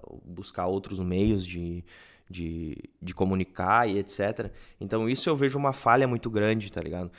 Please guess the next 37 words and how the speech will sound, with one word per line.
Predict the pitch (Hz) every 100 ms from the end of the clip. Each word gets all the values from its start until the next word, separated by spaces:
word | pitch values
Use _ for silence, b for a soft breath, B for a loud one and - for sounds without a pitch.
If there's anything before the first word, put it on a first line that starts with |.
| b
Tipo, | - -
tu |
é | 113
contratado | 123 131 147 143 131 135 165
e | 196
tu | 196
faz | - 208
só | - 190 202
aquela, | 208 202 202 190
tu | 165 -
fica | 156 175
tipo | - 185
um |
cavalo, | - 190 151 175 151
assim, | 110 135 135
com, | 131 117
com, | - 110 101 101
com | -
o | 107
olho | 120 139
só | 147
pra | 143 185
frente, | 165 165 123
tá | -
ligado? | 95 92
Só | - 139
no | 180
que | - 151
te | - 147
mandaram | 139 131
fazer, | 139 123 123
esperando | - 139 120 131
as | 127
ordens | 101 110 120 123
dos | 131 117
outros. | 110 - - b b b b b -
Então, | 95 98 101 104